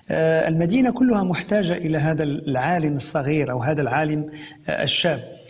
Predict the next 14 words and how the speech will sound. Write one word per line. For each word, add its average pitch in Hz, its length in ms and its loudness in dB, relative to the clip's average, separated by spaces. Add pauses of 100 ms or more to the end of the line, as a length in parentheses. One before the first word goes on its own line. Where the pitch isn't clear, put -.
(240)
عمر 226 300 4
رضي 165 240 0
الله 143 320 0
عنه، 131 340 -2
يعني، 147 540 -2
آه، - 540 -4
عقله 160 400 0
الكبير 156 540 0
في 123 280 -6
موافقاته 151 840 -2
مع 135 140 -2
القرآن 143 420 -2
الكريم، 151 600 0
يعني - 280 -10